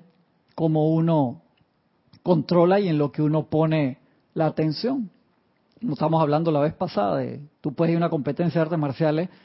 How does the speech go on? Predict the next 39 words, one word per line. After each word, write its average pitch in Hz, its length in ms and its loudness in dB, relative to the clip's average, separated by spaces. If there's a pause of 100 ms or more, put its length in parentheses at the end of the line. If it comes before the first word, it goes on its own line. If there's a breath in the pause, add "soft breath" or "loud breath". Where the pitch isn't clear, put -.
(440 soft breath)
y 147 160 -2
puedes 165 320 4
ver 160 200 2
qué 160 100 -2
bonita 156 320 0
la 135 120 0
técnica, 170 420 0
que - 80 -6
esto, 156 200 -2
lo 147 100 2
otro, 180 300 2
o, 135 300 -2
o 131 140 -6
ves 151 320 0 (100)
una 147 220 -6
cosa 151 240 -2
ahí, 156 160 0
U 151 160 2
F 143 220 -2
C, 170 300 0
y 147 100 -2
quedas 160 260 0
gritando, 165 300 0
y - 20 0
que 220 140 0
"¡mátalo! 302 1040 4
¡Métele 302 400 6
el 294 60 6
dedo 294 240 10
en 277 60 0
el 294 180 4
ojo!", 247 320 8
y 180 60 4
te 151 120 0
fuiste 160 200 -4
para 151 120 0
el 151 40 0
otro 151 160 -4
lado. 156 240 -6